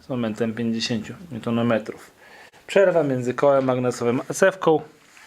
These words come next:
to jest około, około zero przecinek dwadzieścia pięć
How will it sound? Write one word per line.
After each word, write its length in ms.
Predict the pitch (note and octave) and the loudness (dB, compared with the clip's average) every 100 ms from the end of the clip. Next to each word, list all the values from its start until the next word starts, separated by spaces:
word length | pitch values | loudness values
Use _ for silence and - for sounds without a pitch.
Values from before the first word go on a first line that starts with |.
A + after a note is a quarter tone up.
| - - _ _ _ _ _ _ _ _ _ _ - | -20 -20 _ _ _ _ _ _ _ _ _ _ -20
to 40 | - | -8
jest 100 | - | 0
około, 460 | D3 C#3+ C3+ B2 - - - - | 0 4 2 2 -2 -18 -20 -14
około 380 | - - C3+ B2+ | -4 0 4 4
zero 300 | C#3 D#3 D3 | 4 4 2
przecinek 440 | C3 C#3 - B2 C#3+ | -2 -8 -2 -2 0
dwadzieścia 420 | - G3+ - A#2+ | 2 2 2 -6
pięć 280 | B2 A2+ | -4 -4